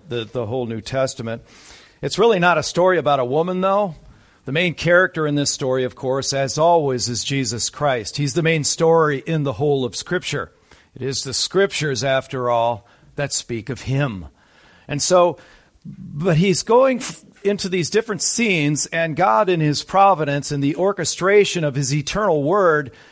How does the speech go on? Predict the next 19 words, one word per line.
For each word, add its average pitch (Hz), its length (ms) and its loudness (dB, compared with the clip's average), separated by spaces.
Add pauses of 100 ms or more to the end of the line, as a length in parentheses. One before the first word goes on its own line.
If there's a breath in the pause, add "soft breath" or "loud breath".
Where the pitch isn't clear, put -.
(120)
is 170 280 0
choosing 185 640 0
which 196 280 2
stories 196 680 0
would 147 160 -2
remain 156 380 0
eternal. 156 460 -2
So 165 160 -2
there's 151 200 -2
a 156 60 -2
juxtaposition 156 960 -2
here 147 100 -2
that's 135 220 -8
rather 196 340 0
intriguing. 151 600 -6 (540 loud breath)
We're 156 100 -6
coming 240 340 -2
off 220 400 4
his, 180 340 2